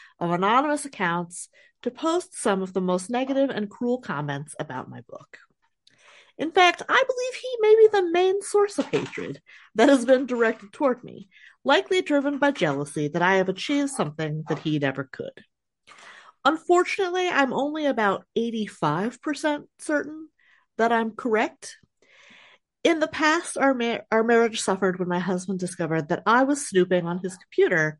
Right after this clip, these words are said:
and in his private things. And I know that if I were to confront him about my suspicions, he would accuse me of invading his privacy once again. Although this is not the case,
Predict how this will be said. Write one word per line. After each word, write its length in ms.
and 160
in 140
his 180
private 400
things. 500
And 100
I 100
know 540
that 80
if 140
I 160
were 100
to 140
confront 500
him 360
about 280
my 140
suspicions, 840
he 180
would 160
accuse 400
me 240
of 160
invading 480
his 160
privacy 540
once 300
again. 340
Although 340
this 160
is 140
not 180
the 60
case, 640